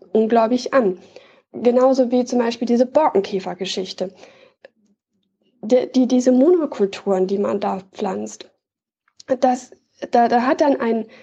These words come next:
ein Käfer wirklich, braucht nicht zu suchen, um den nächsten Baum zu finden, um dort seine Eier abzulegen. Das heißt, ähm,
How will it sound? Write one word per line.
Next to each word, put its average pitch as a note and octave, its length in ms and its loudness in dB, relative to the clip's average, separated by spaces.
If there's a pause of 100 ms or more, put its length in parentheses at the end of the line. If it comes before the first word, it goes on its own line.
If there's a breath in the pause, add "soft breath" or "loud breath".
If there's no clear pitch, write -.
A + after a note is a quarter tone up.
(160 loud breath)
ein G#3+ 200 -4
Käfer D#4 420 0
wirklich, C4+ 400 -2 (800 soft breath)
braucht C#4 340 0
nicht D#4 320 0
zu C#4 160 2
suchen, C4+ 380 2
um B3 140 0
den A#3+ 180 2
nächsten B3 400 0
Baum A3+ 320 2
zu C4 140 0
finden, G#3 540 0 (400 loud breath)
um A#3 280 0
dort A3+ 180 2
seine A#3 280 0
Eier B3+ 260 2
abzulegen. G3 760 -2 (240 loud breath)
Das G#3+ 180 -4
heißt, B3+ 460 0 (360 soft breath)
ähm, A3+ 400 0